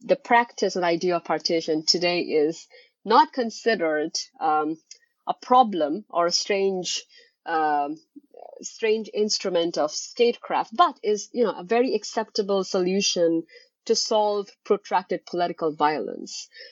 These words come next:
Obviously, if somebody has grown up in India, I don't think <laughs> it's a solution in any way. Uh, but I'm interested in examining how did we get here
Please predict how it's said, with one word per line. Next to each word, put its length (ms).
Obviously, 420
if 60
somebody 300
has 140
grown 220
up 140
in 100
India, 300
I 100
don't 300
think 240
<laughs> 80
it's 120
a 60
solution 640
in 120
any 180
way. 240
Uh, 240
but 260
I'm 220
interested 640
in 320
examining 880
how 220
did 140
we 140
get 260
here 460